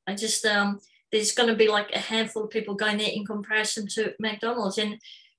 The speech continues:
and really they've kind of done the same type of thing with, um, uh, just using the fact that they're there, you, they're visible, they're regular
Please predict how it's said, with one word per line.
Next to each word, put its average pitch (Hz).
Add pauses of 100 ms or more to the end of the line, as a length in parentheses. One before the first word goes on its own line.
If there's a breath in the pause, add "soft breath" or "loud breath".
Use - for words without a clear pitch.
and 226
really 233
they've 233
kind 277
of 269
done 220
the 208
same 226
type 214
of 196
thing 220
with, 202
um, 190 (580)
uh, 202
just 233
using 214
the 202
fact 202
that -
they're 202 (400)
there, 208
you, 196
they're 202
visible, 233 (340 loud breath)
they're 208
regular 226